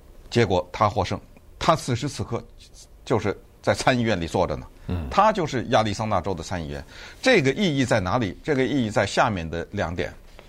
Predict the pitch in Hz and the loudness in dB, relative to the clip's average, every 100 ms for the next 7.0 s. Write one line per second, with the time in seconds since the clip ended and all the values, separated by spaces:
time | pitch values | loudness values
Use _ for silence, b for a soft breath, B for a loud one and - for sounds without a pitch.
0 | B B - 151 143 175 - - - - | B B 0 2 4 2 0 -14 -20 -2
1 | 214 151 127 165 135 - 139 180 277 143 | 0 0 0 -2 -2 0 0 2 2 0
2 | 92 76 104 - B B - 113 135 202 | -4 0 0 0 B B -4 0 2 4
3 | 190 - b b b b - 117 120 233 | 2 0 b b b b 0 2 2 2
4 | 185 233 208 180 185 175 202 185 135 147 | 2 4 2 2 0 0 0 2 4 4
5 | 302 302 226 190 110 87 87 107 123 185 | 4 2 2 2 0 -2 -2 0 2 2
6 | 202 220 214 - 247 190 127 98 147 147 | 2 0 0 0 0 0 -2 -2 0 0